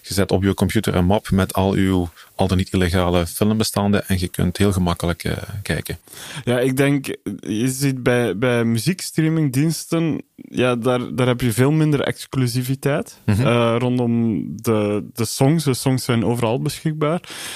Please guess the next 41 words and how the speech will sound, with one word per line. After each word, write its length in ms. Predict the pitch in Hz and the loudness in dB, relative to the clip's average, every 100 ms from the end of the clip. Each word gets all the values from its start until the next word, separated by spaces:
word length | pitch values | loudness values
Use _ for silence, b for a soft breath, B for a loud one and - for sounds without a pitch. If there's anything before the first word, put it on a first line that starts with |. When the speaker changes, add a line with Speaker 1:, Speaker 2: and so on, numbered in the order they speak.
| 139 B | -12 B
Speaker 2:
Eh, 400 | 107 113 117 117 | 2 2 2 0
en 320 | 120 117 - - | 2 0 -4 -12
naar 440 | - 73 120 120 117 | -8 -2 0 2 2
gelang, 560 | 117 113 117 120 113 - | 2 2 2 0 0 -4
eh, 560 | - 107 107 104 95 73 - - - - _ | -2 0 0 0 0 -2 -4 -10 -18 -20 _
ik 200 | - 113 | -6 -2
denk, 260 | 110 120 117 | 2 2 2
naar 180 | 117 120 | 2 2
gelang 260 | 120 117 | 2 2
dat 140 | 117 113 | 0 2
er 80 | 110 | 2
meer 160 | 123 | 2
streamingdiensten 720 | - - 123 131 117 123 - 113 | 0 0 2 2 2 0 0 -4
op 80 | |
video 260 | - 143 139 | 0 2 2
gaan 200 | 127 117 | 2 2
bijkomen, 440 | 117 123 135 123 | 2 0 0 0
zal 180 | 113 113 | 2 2
dat 180 | 107 107 | 2 2
een 220 | 110 104 | 0 0
must 320 | 107 104 - | 0 -2 -4
zijn, 220 | - 104 101 | 0 0 2
dat 300 | 101 - - | -2 -6 -6
een, 280 | 104 104 98 | -2 0 -2
een 380 | - 95 98 98 | -4 -2 -2 -4
film 420 | - 113 110 135 123 B B 110 | 0 2 2 2 -2 B B 0
niet 300 | 113 139 139 | 4 4 4
exclusief 680 | - 113 - - 110 113 117 | -2 -2 -2 0 0 2 0
op 200 | 92 - | -2 0
één 220 | 104 104 | 2 2
platform 440 | 101 98 - 110 104 | 2 -2 0 0 0
is. 100 | 104 | 0
Vandaag 300 | 107 104 110 | 0 2 2
is 120 | 107 | 2
het 140 | 107 | -2
echt 240 | - 95 - | -4 -6 0
wel, 300 | 107 101 90 | 0 2 0
en 120 | 104 | 0
zeker 300 | 110 120 120 | 2 2 2
in 100 | 104 | 0
series, 520 | - - 110 123 131 | 0 2 4 4 0